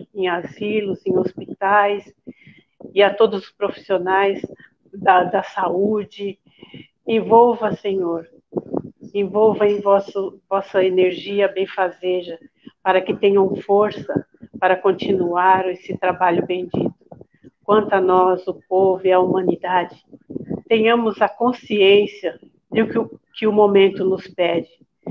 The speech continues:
Sejamos a, sejamos, tenhamos a mente clara para o benefício desse momento de transição e aclara, Pai,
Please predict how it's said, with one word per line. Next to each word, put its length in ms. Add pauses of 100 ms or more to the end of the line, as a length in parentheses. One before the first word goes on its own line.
(220)
Sejamos 540
a, 80 (400)
sejamos, 640
tenhamos 440
a 80
mente 360
clara 540 (540)
para 220
o 40
benefício 760
desse 280
momento 440
de 120
transição 800 (560)
e 80
aclara, 600
Pai, 420